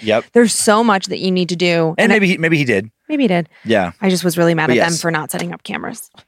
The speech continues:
Speaker 1: <laughs>
Speaker 2: Like, you guys. Oh, and then I felt my own guilt 'cause we, as a teenager, I did some naughty things.
Speaker 1: Oh, boy. You ready to head to Massachusetts, learn about a creepy forest now, or do you have
Speaker 2: Mm-hmm.
Speaker 1: more, uh,
Speaker 2: You're
Speaker 1: Dallas
Speaker 2: headed,
Speaker 1: Shadows?
Speaker 2: you're headed to Massachusetts
Speaker 1: I
Speaker 2: soon.
Speaker 1: am.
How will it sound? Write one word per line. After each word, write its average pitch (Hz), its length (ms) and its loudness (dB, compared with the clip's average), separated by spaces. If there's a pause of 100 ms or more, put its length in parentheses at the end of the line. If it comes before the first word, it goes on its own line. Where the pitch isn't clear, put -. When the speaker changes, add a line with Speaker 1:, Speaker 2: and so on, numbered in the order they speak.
(240)
Speaker 1:
<laughs> - 0 -
Speaker 2:
Like, - 640 -2
you 233 80 -16
guys. 226 580 -2 (840)
Oh, 277 500 4
and 208 100 0
then 208 80 6
I 196 40 4
felt 185 180 0
my 175 140 -2
own 180 160 2
guilt 160 320 -2
'cause 175 260 -6 (160)
we, 196 180 0 (240)
as 190 140 0
a 175 180 -4
teenager, 170 380 -2
I 165 60 2
did 160 160 -8
some 160 100 -10
naughty 160 240 -10
things. 240 320 -14
Speaker 1:
Oh, 90 160 -4
boy. 80 340 -6 (960)
You 160 120 4
ready 165 140 2
to 156 60 0
head 160 100 2
to 143 60 -2
Massachusetts, 147 640 0
learn 135 160 2
about 127 140 2
a 117 60 -2
creepy 135 340 -4
forest 147 560 -4
now, 180 180 0
or 202 40 4
do 151 80 -2
you 131 60 4
have - 80 2
Speaker 2:
Mm-hmm. 120 60 -2
Speaker 1:
more, 120 260 4
uh, 110 100 2
Speaker 2:
You're 302 100 4
Speaker 1:
Dallas - 220 4
Speaker 2:
headed, 175 100 2
Speaker 1:
Shadows? 113 760 -4
Speaker 2:
you're 320 200 -2
headed 185 280 -6
to 180 40 -8
Massachusetts - 840 -14
Speaker 1:
I 131 80 -2
Speaker 2:
soon. 208 100 4
Speaker 1:
am. 104 260 0